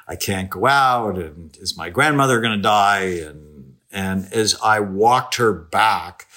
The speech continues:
from the ledge, as we tamed that dragon, she invited me to be on Instagram with her the next day. And we did that for her millions of fans. Uh, and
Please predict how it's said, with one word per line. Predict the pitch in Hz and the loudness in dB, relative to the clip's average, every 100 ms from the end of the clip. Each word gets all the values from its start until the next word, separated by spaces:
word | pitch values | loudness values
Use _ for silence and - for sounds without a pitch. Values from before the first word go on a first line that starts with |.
| - - _ | -20 -20 _
from | - - 104 98 | -4 0 2 0
the | |
ledge, | 90 104 139 107 95 98 | 0 2 2 2 -4 -8
as | 92 - | -8 -8
we | 98 | -8
tamed | 95 - 127 139 117 95 | -8 0 2 4 2 0
that | 85 80 76 | -4 -8 -6
dragon, | 104 104 107 104 - - - - - - - - | 0 2 4 0 -4 -16 -20 -20 -20 -16 -14 -14
she | - - 107 | -8 -2 0
invited | 98 107 113 110 92 | 0 2 2 0 -4
me | 92 | -6
to | 87 | -8
be | 82 90 87 | -10 -8 -8
on | 87 85 85 85 | -8 -10 -12 -10
Instagram | - 143 - 117 101 90 | -2 0 0 0 -2 -4
with | 87 87 | -6 -8
her | 92 | -6
the | 85 | -6
next | 85 80 - - | -10 -8 -6 -2
day. | 143 123 80 | 0 0 -2
And | 73 80 | -8 -8
we | 92 | -8
did | 87 104 113 | -6 -2 0
that | 95 76 67 - | -2 -10 -12 -16
for | - 82 73 | -12 -10 -10
her | 90 85 82 - - - _ - | -8 -8 -8 -14 -20 -20 _ -6
millions | 95 107 110 95 87 80 | 0 2 2 -2 -6 -8
of | 80 | -10
fans. | - 107 107 98 82 78 73 - - - | -8 -6 -6 -6 -8 -12 -10 -6 -6 -6
Uh, | 90 87 85 82 78 _ _ _ - - _ _ _ | -8 -8 -8 -10 -14 _ _ _ -10 -10 _ _ _
and | - 113 110 98 | -6 -2 -2 -4